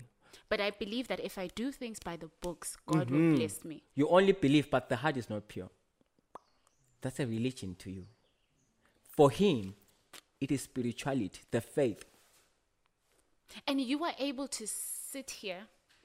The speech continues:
Speaker 1: and say this with such confidence because you understand who you are and you believe your church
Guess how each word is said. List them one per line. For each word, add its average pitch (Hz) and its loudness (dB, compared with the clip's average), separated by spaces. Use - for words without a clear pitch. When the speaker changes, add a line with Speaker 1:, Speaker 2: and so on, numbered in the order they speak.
Speaker 1:
and 202 -8
say - -4
this 247 -8
with 208 -12
such - -8
confidence 196 -10
because 214 -8
you 220 -6
understand 220 -6
who - -16
you 202 -10
are 226 -10
and 254 4
you 247 -2
believe 226 -6
your 202 -10
church - -6